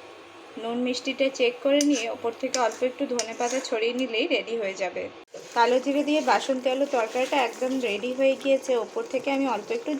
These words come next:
ধনেপাতা ছাড়ি-, ছড়িয়ে দিচ্ছি। গ্যাসের আঁচ বন্ধ করে নিয়ে একবার finally মিক্স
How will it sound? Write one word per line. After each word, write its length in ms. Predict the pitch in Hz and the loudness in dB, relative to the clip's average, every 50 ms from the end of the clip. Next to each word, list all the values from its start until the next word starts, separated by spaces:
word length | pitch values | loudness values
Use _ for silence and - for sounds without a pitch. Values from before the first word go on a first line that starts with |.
| - 240 | -4 -6
ধনেপাতা 480 | 233 226 220 226 - 247 - - 285 | -8 -8 -6 -4 0 0 2 2 0
ছাড়ি-, 560 | 294 - 240 208 202 220 196 - - - - | -2 -2 -2 -2 0 -2 -4 -6 -10 -8 -4
ছড়িয়ে 240 | - 247 240 247 240 | -2 0 2 2 0
দিচ্ছি। 460 | 202 185 180 - - - - 196 - - - - - _ _ - - - - - - - 294 | 0 -2 -4 -6 -8 -10 -10 -10 -10 -12 -14 -16 -20 _ _ -20 -18 -18 -16 -16 -14 -8 -4
গ্যাসের 360 | 226 226 233 233 - 269 262 | -4 -4 -2 0 0 2 2
আঁচ 220 | 262 277 277 269 - | 2 2 0 -2 -2
বন্ধ 320 | 240 214 208 214 233 254 | -4 -4 -2 -2 -2 -2
করে 260 | 262 277 269 285 294 285 | 2 2 4 4 4 4
নিয়ে 320 | 269 240 208 214 240 339 - - - - - - - - - - | 2 0 -2 -4 -6 -6 -8 -10 -16 -18 -20 -12 -10 -10 -6 -4
একবার 340 | 190 220 214 - 226 254 269 262 | -4 -4 -2 -2 -2 -2 -2 0
finally 460 | - 233 196 202 226 240 240 247 262 247 | 0 -2 -2 -2 -2 -4 -2 -2 -2 -4
মিক্স 260 | 226 220 - - | -4 -8 -12 -14